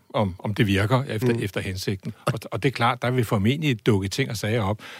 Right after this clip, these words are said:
Speaker 1: som, som både Pernille og vi andre vil sige, der skal skrues på det ene eller på den anden knap her.
Speaker 2: Det virker som om, Pernille, I har haft meget, øh,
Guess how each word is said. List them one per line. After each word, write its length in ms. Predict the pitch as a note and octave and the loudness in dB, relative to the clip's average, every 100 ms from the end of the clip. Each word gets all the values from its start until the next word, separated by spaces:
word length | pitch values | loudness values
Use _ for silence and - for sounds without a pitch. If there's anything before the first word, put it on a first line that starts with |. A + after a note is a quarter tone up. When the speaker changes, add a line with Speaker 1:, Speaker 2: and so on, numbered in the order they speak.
| - | -14
Speaker 1:
som, 360 | - C3 G2+ G#2+ | -4 0 0 -2
som 180 | - | -4
både 180 | F#2 G#2+ | 0 2
Pernille 400 | A#2 G#2+ F#2 A2+ | 2 0 0 0
og 100 | A#2 | 0
vi 40 | F#2+ | -2
andre 280 | E2+ F#2+ | -4 -2
vil 100 | A2+ | -2
sige, 240 | F#2 A2 G#2 - - | 0 0 -2 -4 -10
der 80 | G2+ | -8
skal 180 | F#2+ G#2+ | -4 -4
skrues 320 | - G#2 A#2 | 0 0 0
på 120 | - | 0
det 180 | F#2+ F2 | 0 0
ene 120 | G2 | 0
eller 140 | G#2+ F#2+ | 0 0
på 120 | F#2 | -2
den 140 | F2 | -4
anden 160 | F2 G2+ | -4 -4
knap 240 | - F#2 - | -4 -8 -8
her. 120 | F2+ - _ - | -10 -12 _ 4
Speaker 2:
Det 140 | A#2+ | 8
virker 220 | B2+ E3+ | 10 10
som 160 | G3+ G3 | 8 8
om, 140 | F3 | 6
Pernille, 340 | - F#3 D#3+ C#3+ | 8 8 8 6
I 160 | D3+ | 6
har 380 | C#3+ B2 A#2 G#2+ F2+ | 4 6 6 4 0
haft 340 | - A#2+ G#2+ - - | 0 2 0 -6 -6
meget, 360 | B2 A#2+ D#3+ - - | 0 4 4 2 -12
øh, 60 | F#2 | -6